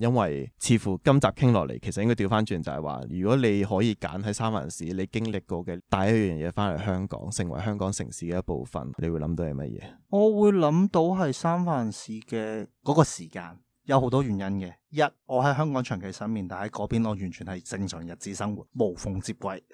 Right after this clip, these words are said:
Speaker 2: 另一樣嘢個時間係，其實佢哋都唔算慢嘅，嗰邊生活，但係佢比香港慢。佢哋搭地鐵或者搭輕鐵，多人起上嚟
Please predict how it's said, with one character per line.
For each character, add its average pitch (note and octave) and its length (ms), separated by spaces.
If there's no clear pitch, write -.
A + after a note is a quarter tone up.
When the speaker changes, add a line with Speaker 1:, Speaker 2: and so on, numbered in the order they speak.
Speaker 2:
另 F#3+ 160
一 B3+ 60
樣 D4 100
嘢 D3+ 160
個 E3 80
時 A2+ 280
間 C3 260
係， B2+ 420
其 A#2+ 140
實 A#2+ 100
佢 B2+ 140
哋 A2 120
都 D#3+ 140
唔 A#2 400
算 G#2+ 180
慢 F#2 300
嘅， F#2 100
嗰 F#2 140
邊 G#2 100
生 G2 160
活， F#2+ 160
但 C3 140
係 B2 60
佢 B2 180
比 A2+ 140
香 C3 160
港 A2 200
慢。 F#2+ 280
佢 D3 180
哋 C3 480
搭 C#3 240
地 C3 180
鐵 C#3+ 200
或 B2+ 120
者 D3+ 180
搭 B2+ 240
輕 E3+ 220
鐵， D3+ 220
多 G3 180
人 A#2+ 120
起 A#2 100
上 A#2+ 160
嚟 G2 120